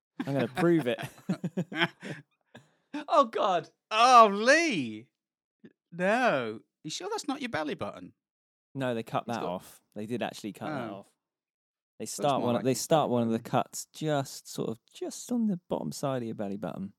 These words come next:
Speaker 3: Well, looking at that, I think they might have slipped with a knife.
Speaker 1: <laughs>
Speaker 2: I'm getting a bit lightheaded, Phil, I am.
Speaker 3: <laughs> Oh, yeah. <laughs> Oh, my word.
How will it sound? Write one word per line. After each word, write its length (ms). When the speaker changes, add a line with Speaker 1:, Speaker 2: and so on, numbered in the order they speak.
Speaker 3:
Well, 120
looking 260
at 100
that, 200
I 40
think 200
they 40
might 140
have 100
slipped 360
with 100
a 60
knife. 260
Speaker 1:
<laughs> 480
Speaker 2:
I'm 60
getting 160
a 40
bit 140
lightheaded, 480
Phil, 320
I 120
am. 280
Speaker 3:
<laughs> 400
Oh, 120
yeah. 240
<laughs> 920
Oh, 380
my 380
word. 300